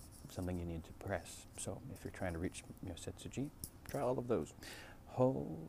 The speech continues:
or look up Myosetsuji on somewhere else. This is off of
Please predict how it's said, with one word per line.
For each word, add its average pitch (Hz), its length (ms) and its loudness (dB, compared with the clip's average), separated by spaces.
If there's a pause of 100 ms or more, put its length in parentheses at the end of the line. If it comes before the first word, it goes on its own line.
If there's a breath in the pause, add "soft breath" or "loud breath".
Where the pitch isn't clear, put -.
(160)
or 117 180 12
look 113 220 4
up 110 120 -2
Myosetsuji 104 760 2
on 90 240 -4 (880)
somewhere 90 180 2
else. 90 120 -2
This - 220 8
is 101 100 0
off 87 180 0
of 87 60 -4